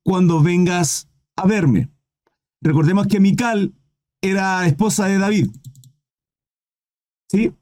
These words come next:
La que le concedió Saúl. Después de esto envió David mensajeros a Isboset, hijo de Saúl, diciendo: "Restitúyeme mi mujer Mical, la cual desposé conmigo por cien prepucios de filisteos".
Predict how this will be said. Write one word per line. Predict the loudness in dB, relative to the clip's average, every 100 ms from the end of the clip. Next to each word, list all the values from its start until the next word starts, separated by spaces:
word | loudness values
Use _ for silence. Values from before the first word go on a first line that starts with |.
| _
La | -4 -2
que | 0 0
le | 2
concedió | 0 0 2 2
Saúl. | 0 0 0 2 2 0 -4 _ _ _ _ _ _ _
Después | -4 -2 0 0
de | 0
esto | 0 -2 2
envió | 2 2
David | 0 2
mensajeros | 4 2 0 -2 0 0 -2 -4 -8 _ _ _ -8
a | -2
Isboset, | 2 2 2 0 -4 -2 -2
hijo | 0 0
de | -2
Saúl, | -2 0 2
diciendo: | 2 2 0 2 0 -4 _ -20 _ _ -2
"Restitúyeme | 0 0 0 0 2 2 2 2 2
mi | 4
mujer | 4 2 0 -2 2
Mical, | 2 2 -2 -2 -4 -8 _ _ _
la | -2 -2
cual | 0 -2 0 2
desposé | 2 0 -2 -2 -2
conmigo | -2 2 2 2 0 -2
por | -2 -2
cien | -2 0 0
prepucios | 0 -2 0 2 0 0 0 0
de | 0
filisteos". | 0 0 0 -2 -2 0 -2 -4 -12